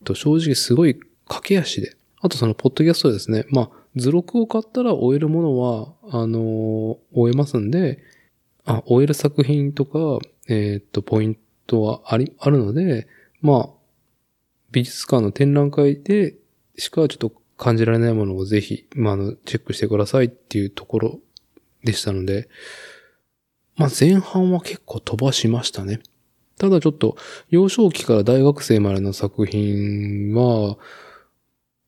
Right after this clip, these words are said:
まあ、冒頭でしたけど、冒頭の展示だったんですけども、やはりその、まあ、本当に小中学生の頃からの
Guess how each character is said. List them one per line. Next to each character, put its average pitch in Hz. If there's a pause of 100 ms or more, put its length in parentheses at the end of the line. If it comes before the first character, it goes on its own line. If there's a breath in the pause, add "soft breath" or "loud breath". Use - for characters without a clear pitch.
(120)
ま 151
あ、 123
冒 127
頭 147
で 139
し -
た -
け -
ど、 110
冒 104
頭 135
の 131
展 123
示 123
だ 123
っ 123
た -
ん 92
で 92
す -
け -
ど 101
も、 104 (300 loud breath)
や 131
は 175
り 165
そ -
の、 101 (460)
ま 110
あ、 -
本 156
当 156
に 151 (140)
小 175
中 190
学 185
生 101
の 95
頃 104
か 101
ら 95
の 101